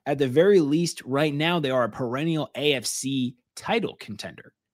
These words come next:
So what's gonna happen when Joe Burrow, Ja'Marr Chase,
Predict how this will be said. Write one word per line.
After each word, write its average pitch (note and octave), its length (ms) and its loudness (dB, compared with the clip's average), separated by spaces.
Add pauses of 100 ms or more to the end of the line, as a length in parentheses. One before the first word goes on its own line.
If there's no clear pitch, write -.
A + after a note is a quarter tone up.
(1120)
So - 580 2 (760)
what's F#3 300 4
gonna C4 240 4
happen E3+ 540 -4 (400)
when A#2+ 200 -4
Joe D3+ 280 6
Burrow, B2 520 2
Ja'Marr B2+ 460 -2
Chase, A2+ 540 -4